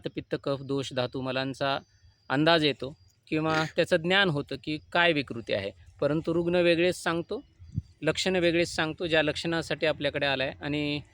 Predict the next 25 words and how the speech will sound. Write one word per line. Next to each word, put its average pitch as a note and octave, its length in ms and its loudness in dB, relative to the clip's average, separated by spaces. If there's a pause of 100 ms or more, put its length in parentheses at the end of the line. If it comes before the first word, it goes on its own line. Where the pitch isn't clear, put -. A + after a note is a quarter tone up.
(720)
नाडी E3+ 340 4
वेगळंच F3 360 4
काही D3+ 180 0
सांगत B2+ 340 -4
असते. B2 240 -8 (420)
मग G3+ 300 0 (160)
याच्यातनं A#3 600 0 (800)
त्या A3+ 80 2
बारकाव्यांमध्ये G#3 800 4
कसं E3+ 240 -2
जायचं? A2 320 -4 (560)
मला D3+ 160 4
पहिल्यांदा F3+ 500 4
आलेला G3 440 4
तो F#3 260 -4 (300)
आम्लपित्ताच्या F3 680 0
केसचा D#3+ 540 0
अनुभव D3 440 -2 (100)
तुम्हाला D#3+ 280 0
व्यवस्थितपणे D3+ 680 -4
मांडून D#3 340 -2
सांगतो. D#3 360 -6
म्हणजे F#3+ 320 -4 (100)
नॉर्मल E3+ 440 4
नाडी, G#3 340 2